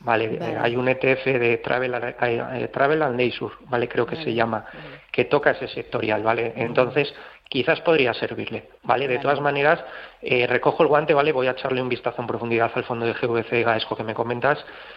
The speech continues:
Speaker 1: eh, para también tenerlo en, eh, pues bueno, eh,
Speaker 2: Vale.
Speaker 1: en nuestra, nuestros listados.
Speaker 2: Mm, muy bien.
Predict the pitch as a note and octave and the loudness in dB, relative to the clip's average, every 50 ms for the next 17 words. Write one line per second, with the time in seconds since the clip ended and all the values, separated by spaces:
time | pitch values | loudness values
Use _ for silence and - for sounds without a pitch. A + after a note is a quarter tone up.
0 | - _ - - - B2 A#2 - - B2 A2+ A2 - A2 G#2+ G#2+ A2 A2 A2 C3 | -20 _ -8 -2 -2 -2 0 2 2 2 2 0 -2 -4 -4 -4 -4 -4 0 0
1 | C3 B2 A#2 A2+ A#2+ A#2+ B2 A#2+ A2 A2 A2 A2 - - B2 A#2 G#2+ G#2+ G#2+ G#2+ | 0 2 2 0 2 2 2 2 0 -2 -6 -10 -10 -8 -6 -4 -4 -4 -4 -6
2 | G#2 - - G#2+ G#2 A2 A2 A2+ - B2+ - - A2+ A2 G#2+ G#2+ A2+ A#2 A#2 D#3 | -8 -8 -8 -6 -4 -4 -4 -6 -8 -10 -12 -10 -10 -8 -8 -8 -8 -8 -6 -6
3 | - A#2 A2+ A2+ G#2+ - A#2 G#2+ A2+ A2+ A2 A2 G#2+ A2+ A2+ A2+ A#2 A2+ - - | -6 -4 -4 -4 -4 -2 0 2 4 4 4 4 2 0 -2 -2 -4 -8 -6 -4
4 | B2+ A2 A2 - - - - G#2+ G#2+ - - - - _ _ - F3+ F3 D#3+ D#3+ | -4 -2 -4 -4 -2 -4 -4 -4 -4 -12 -14 -18 -18 _ _ -12 -10 -8 -8 -6
5 | E3 F3 F3 F3+ F#3+ F#3+ E3+ E3 D#3+ D#3 | -6 -4 -2 0 0 2 2 0 -2 -4